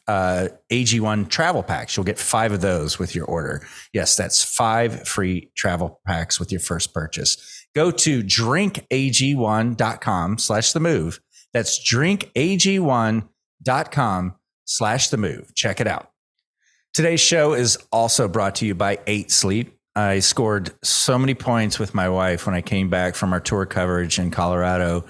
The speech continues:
with the Eight Sleep pod cover. It is really incredible.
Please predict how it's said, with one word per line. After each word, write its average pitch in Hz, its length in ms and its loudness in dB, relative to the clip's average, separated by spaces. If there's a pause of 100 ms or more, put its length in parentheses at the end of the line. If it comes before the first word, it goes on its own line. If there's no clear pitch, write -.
(420)
with 120 240 -2
the 117 320 -2
Eight 127 360 -2 (120)
Sleep 113 420 0
pod 101 280 0
cover. - 380 -4 (300)
It 165 160 2
is 123 240 2 (100)
really 123 800 2
incredible. 76 640 -4